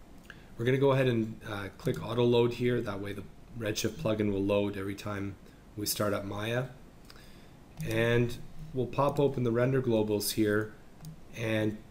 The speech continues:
take a look. Yep, Redshift is available as a, as a renderer. We've got all the options. And let's jump over to the system tab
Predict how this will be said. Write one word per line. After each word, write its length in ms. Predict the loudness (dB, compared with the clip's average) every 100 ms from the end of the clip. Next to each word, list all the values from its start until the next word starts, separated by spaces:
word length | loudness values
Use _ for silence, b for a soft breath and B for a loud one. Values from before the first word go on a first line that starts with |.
| -4
take 180 | -2
a 60 | 0
look. 320 | 2 2 2
Yep, 260 | 0 0 -6 -8
Redshift 520 | -4 -2 -2 -2 -2
is 100 | -4
available 540 | -2 0 -2 -4 -6
as 180 | -8 -6
a, 240 | -8 -8 -10
as 120 | -10
a 40 | -6
renderer. 560 | -4 -2 2 4 4 -2 -10 -12 B B -14 -8
We've 120 | -4
got 40 |
all 120 | -4 -2
the 140 | 0
options. 760 | 2 0 0 0 0 -2 -6 -10 -18 -18 -18 -6
And 100 | 0
let's 140 | 0
jump 260 | 2 2 4
over 200 | 4 4
to 60 |
the 120 | 2
system 540 | -2 0 0 0 -2 -4
tab 460 | -4 -4 -4 -6